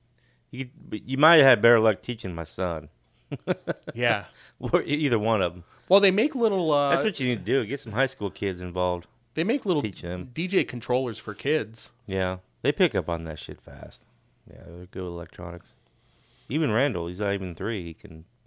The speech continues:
Speaker 1: use, use the smartphone. He knows how to get on YouTube and look for videos that he likes. <laughs>
Speaker 2: The honey badger.
Speaker 1: <laughs>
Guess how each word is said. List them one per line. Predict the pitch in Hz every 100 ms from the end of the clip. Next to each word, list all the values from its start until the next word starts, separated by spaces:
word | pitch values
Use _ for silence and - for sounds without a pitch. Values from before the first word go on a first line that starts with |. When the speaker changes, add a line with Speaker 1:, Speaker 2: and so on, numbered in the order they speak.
| _ -
Speaker 1:
use, | 101 90 -
use | 95 90 87
the |
smartphone. | 80 92 92 - 82 87 - _ _ _ _ _ _ _ _
He | 98
knows | 95 87
how | 90 85
to | 85
get | 87
on | 87 87
YouTube | 87 - 90 87 90
and | 82 - _ _ _ _ _ _ _ - - -
look | 98
for | - 87
videos | 87 90 90
that | 90 85
he | 85
likes. | 85 90 _ _ _ _ _ _ -
<laughs> | 151 - - _ _ _ _
Speaker 2:
The | 107
honey | 107 101
badger. | 98 98 98 95 135
Speaker 1:
<laughs> | 139 -